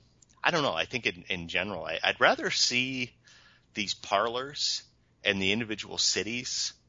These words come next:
making money than, uh, the riverboats. I'd, I, I, honestly, I'd rather see the riverboats just go away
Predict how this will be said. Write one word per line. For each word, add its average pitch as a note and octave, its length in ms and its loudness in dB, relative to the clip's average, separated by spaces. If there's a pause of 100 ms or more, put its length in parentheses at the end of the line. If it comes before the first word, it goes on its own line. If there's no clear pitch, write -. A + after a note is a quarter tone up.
(420)
making A#2 400 2
money B2 360 -4 (480)
than, G2+ 400 4 (440)
uh, F#2+ 260 -2
the G2+ 80 -4
riverboats. - 840 -4 (580)
I'd, G#2+ 240 4
I, A2 320 6
I, G#2+ 120 2 (120)
honestly, C3+ 340 2
I'd F#2 140 -2
rather G#2 220 2
see - 160 -2
the F#2 100 -6
riverboats F2+ 540 -6
just - 260 -2
go F2 100 -2
away E2 520 0